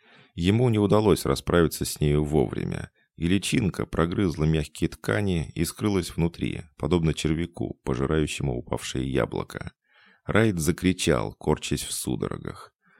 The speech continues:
Удовлетворившись, Грей развернулся и поспешил обратно в Колизей. Его еще долго преследовали крики несчастного, но, наконец, они затихли. Грей нашел Ковальски в кабине большого П Г В,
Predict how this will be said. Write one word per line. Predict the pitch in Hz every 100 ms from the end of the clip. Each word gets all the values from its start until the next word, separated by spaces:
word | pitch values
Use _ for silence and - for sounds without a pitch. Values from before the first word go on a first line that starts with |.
| _ _ _
Удовлетворившись, | - 85 85 92 - 101 117 - 104 82 -
Грей | 73 98
развернулся | 82 76 76 90 107 113 98 - 87 -
и | -
поспешил | 101 - 78 - 92
обратно | 76 73 71 65
в | -
Колизей. | - 62 58 50 50 - - _ _ - - -
Его | 101 131 127
еще | 107 110
долго | 110 110 73 69
преследовали | 78 - - 78 69 69
крики | - 78 -
несчастного, | 69 69 - 87 85 85 85 80 76 -
но, | -
наконец, | 76 - 82 90 87 -
они | 73
затихли. | 69 64 - - - - - - _ _ _ _ _ -
Грей | 78 139 180
нашел | 82 - 110
Ковальски | 107 87 104 101 - -
в | -
кабине | 71 78 87 78
большого | 71 - 82 76
П | - 76
Г | 76 85
В, | 76 53 -